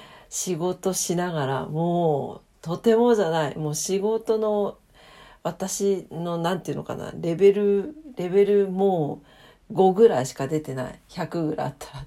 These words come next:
ていう感じで、<laughs> 仕事をしてまいりまして、ちょっと疲れてしまったので、ちょっともうすいません。もう今日もご挨拶だけで、ちょっともう就寝したいと思います。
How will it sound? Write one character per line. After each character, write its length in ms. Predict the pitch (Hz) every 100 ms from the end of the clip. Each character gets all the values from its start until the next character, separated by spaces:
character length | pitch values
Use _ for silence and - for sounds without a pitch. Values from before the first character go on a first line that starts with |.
| -
て 180 | -
い 140 | 202 175
う 40 |
感 280 | 170 - 160 143
じ 180 | -
で、 260 | 170 - 156 - _ -
<laughs> 320 | 466 453 -
仕 200 | - -
事 360 | 180 180 170 170
を 140 | 175
し 120 | 165
て 140 | - 165
ま 220 | 160 165
い 80 | 170
り 80 |
ま 160 | 165 196
し 120 | 202
て、 240 | - 151 151 - - - 233 214 202 _
ち 120 | -
ょ 120 | 269
っ 80 | 277 - _ _
と 240 | - 226 226
疲 560 | - - - 220 -
れ 80 | 214
て 140 | 208
し 160 | 202 190
ま 140 | 175
っ 80 | 175 -
た 160 | 160 156
の 160 | 160
で、 340 | 151 165 156 - - - - _
ち 80 | -
ょ 60 | 170
っ 20 |
と 200 | 170 165
も 100 | 156
う 40 |
す 120 | 156 180
い 60 |
ま 120 | 185
せ 220 | 208 220 170
ん。 80 | 147
も 160 | 165
う 60 | 151
今 140 | 202
日 60 | 185
も 260 | 160 151 -
ご 160 | 147
挨 160 | 147 170
拶 240 | 170 156
だ 120 | 151
け 120 | 151 156
で、 280 | 147 - - _ -
ち 100 | 160
ょ 20 |
っ 20 |
と 460 | 156 147 143 139 - -
も 160 | 139 147
う 20 |
就 180 | - 175
寝 260 | 165 175
し 80 | 170
た 120 | 180
い 60 | 175
と 80 | 156
思 120 | 151
い 40 |
ま 180 | 151 151
す。 140 | -